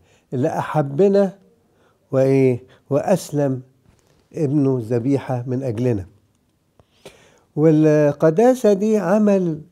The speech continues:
كلمة الله اللي صلب من أجلنا وقدسنا، وعمل الروح القدس اللي بيجددنا كل يوم ويقدس حياتنا.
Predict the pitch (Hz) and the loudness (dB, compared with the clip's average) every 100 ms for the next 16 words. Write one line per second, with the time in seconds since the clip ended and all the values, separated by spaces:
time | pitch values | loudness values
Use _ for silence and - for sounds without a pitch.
0 | _ _ _ - 208 202 175 160 147 143 | _ _ _ -4 0 2 0 0 -2 0
1 | 170 170 143 139 - 202 196 170 156 143 | -2 0 -2 -4 -2 2 2 0 -4 -2
2 | 147 143 190 190 190 - _ _ _ _ | -4 0 0 2 -2 -6 _ _ _ _
3 | _ _ _ 135 - 143 117 180 - 107 | _ _ _ -12 -4 -4 0 -2 -2 -10
4 | - _ _ _ _ _ _ - - _ | -12 _ _ _ _ _ _ -20 -20 _
5 | 135 131 196 180 156 131 131 170 143 120 | -2 0 2 0 0 -2 -2 -2 -4 -4
6 | 147 131 135 - - _ _ _ _ 123 | -4 -2 -2 -4 -20 _ _ _ _ -6
7 | 113 120 127 120 190 170 151 135 - 156 | -2 -2 -2 0 0 0 -2 -2 -2 -2
8 | 127 135 139 131 117 123 127 113 131 101 | 0 2 0 -2 -6 -4 -2 0 -4 -2
9 | 120 - 120 117 113 107 | -6 -4 -2 -2 -4 -10